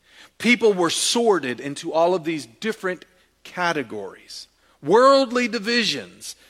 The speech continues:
that people used to classify one another,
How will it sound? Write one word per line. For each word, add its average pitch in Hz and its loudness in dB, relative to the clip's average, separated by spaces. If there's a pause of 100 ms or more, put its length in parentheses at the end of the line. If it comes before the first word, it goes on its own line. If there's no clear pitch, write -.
that 156 -6
people 214 -2
used 175 -4 (280)
to 214 0
classify 151 0
one 139 -6
another, 170 0